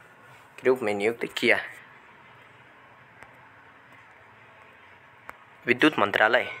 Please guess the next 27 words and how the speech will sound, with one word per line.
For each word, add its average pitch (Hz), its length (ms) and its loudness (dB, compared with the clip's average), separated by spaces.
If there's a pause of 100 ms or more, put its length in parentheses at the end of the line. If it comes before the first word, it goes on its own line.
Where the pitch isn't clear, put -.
(200)
के 117 60 2
प्रशासनिक 120 580 2 (320)
नियंत्रण 113 360 2
के 104 120 -2 (100)
तहत 107 240 0
कार्य 127 240 0
करने 113 260 2
वाली 110 340 0
एक - 240 -4 (360)
नवरत्न 123 320 2
कंपनी 107 380 0 (760)
आरईसी 131 520 0 (260)
लिमिटेड 120 400 4 (200)
पूर्व 139 220 2
में 107 320 0
जिसे 127 280 4
ग्रामीण 117 380 2
विद्युतीकरण 107 640 0 (280)
निगम 123 280 2
लिमिटेड 120 360 0
के 110 80 0
नाम 107 140 2
से 110 160 -4
भी 104 120 -4
जाना 110 320 0
जाता 101 260 0
है। - 240 -8